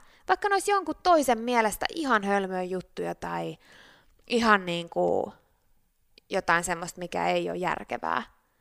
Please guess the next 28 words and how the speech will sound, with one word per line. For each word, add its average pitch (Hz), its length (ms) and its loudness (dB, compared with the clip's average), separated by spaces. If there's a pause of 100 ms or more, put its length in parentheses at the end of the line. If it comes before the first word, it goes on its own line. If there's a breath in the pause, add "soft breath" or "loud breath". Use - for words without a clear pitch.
(360)
Tavoittele 285 500 2
sä 262 180 -4
sun 254 280 -6
unelmia, 214 520 -2
vaikka 208 240 0
ne 220 100 -4
jonkun 226 320 -4
toisen 226 280 0
mielestä 185 400 -2
olisi 190 260 -4 (400 soft breath)
ihan 185 440 -2 (200)
mahdottomia. - 800 -6 (640)
Niinku, 180 240 -8
et - 140 -6 (160)
ei 175 320 0
ne 175 100 -6
tuu 175 160 -10
toteutumaan, - 800 -6
ei 180 340 2
tommonen 165 420 -8
kannata, - 480 -8 (120)
ei 185 360 2
sitä, 170 360 -4
ei 180 340 2
tätä, - 300 -8
sä 190 280 4
oot 190 200 2
hullu. - 440 -6